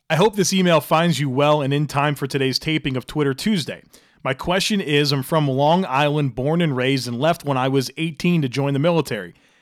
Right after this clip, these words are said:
After twenty years, I retired and stayed in Washington State, home of my last duty station.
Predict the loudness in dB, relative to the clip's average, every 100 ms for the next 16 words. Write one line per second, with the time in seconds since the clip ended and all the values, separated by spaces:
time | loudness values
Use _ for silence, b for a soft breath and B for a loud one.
0 | b -10 -6 -6 -2 0 2 4 2 2
1 | 0 -2 0 0 0 0 -2 0 0 0
2 | -2 2 2 0 -2 -2 -4 -2 0 0
3 | -6 b b b 0 2 4 4 4 2
4 | 2 0 -2 -2 0 0 0 -2 -2 -2
5 | -6